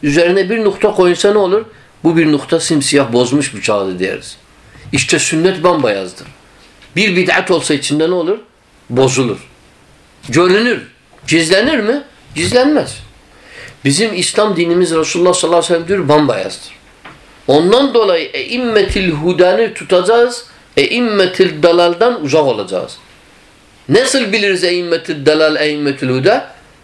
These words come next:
Nasıl bunları ayırt ederiz? Eimmetil huda sırat-ı müstakim üzerine olur. Allah'ın evliyaullahları olur. Bunlar da nedir? Ehli ilimdir. Bü-,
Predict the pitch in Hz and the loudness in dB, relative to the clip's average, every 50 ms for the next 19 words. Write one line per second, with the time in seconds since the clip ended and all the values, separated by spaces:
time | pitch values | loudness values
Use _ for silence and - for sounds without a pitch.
0 | _ - - 165 220 220 220 226 202 175 175 170 160 156 147 147 151 147 135 127 | _ -2 0 2 2 2 0 0 0 2 2 4 4 2 2 0 -2 -2 -4 -4
1 | 131 123 127 139 165 208 254 - - - - _ - - - - - - - - | -4 -2 0 -2 -2 -2 -4 -6 -10 -14 -20 _ -20 -20 -20 -20 -20 -20 -6 -2
2 | 127 127 - 214 220 214 208 196 180 175 180 - 185 165 147 147 175 151 190 - | -2 0 0 0 -2 -2 0 2 2 2 0 0 -2 0 2 2 2 2 2 2
3 | - 392 - - - _ _ _ _ _ - - - 135 127 127 127 135 131 120 | 2 0 -4 -10 -16 _ _ _ _ _ -12 -6 -2 2 2 2 2 -2 -6 -8
4 | - - 123 120 - - 131 110 95 98 104 101 92 90 90 87 82 80 - - | -8 -6 -8 -6 -4 -4 -4 -2 0 0 0 0 -2 -2 -4 -6 -6 -8 -12 -18
5 | - _ _ _ _ - - - - - _ _ _ _ _ _ _ - 110 113 | -20 _ _ _ _ -20 -20 -20 -20 -20 _ _ _ _ _ _ _ -2 0 0
6 | 117 120 123 123 135 147 170 180 180 - _ - - 117 120 117 123 117 110 110 | 2 0 0 0 0 0 -2 -2 -8 -18 _ -2 -2 0 0 2 2 0 0 0
7 | 117 113 113 113 110 113 113 113 110 113 117 113 110 110 110 113 - - - - | -2 -2 -2 -2 -2 -2 -2 0 0 0 -2 -2 -2 -4 -6 -6 -8 -16 -20 -20
8 | - - - - - 101 - - 127 131 139 143 139 147 151 156 160 151 139 151 | -20 -20 -20 -16 -14 -14 -6 -2 0 0 2 2 2 2 0 0 0 0 -2 -2
9 | 143 - - 101 104 104 101 - 120 123 127 123 117 110 139 151 151 139 123 117 | -2 -4 -6 -6 -6 -6 -6 -4 -4 -4 -4 -4 -2 -2 -2 -2 -2 -4 -8 -8
10 | 113 | -10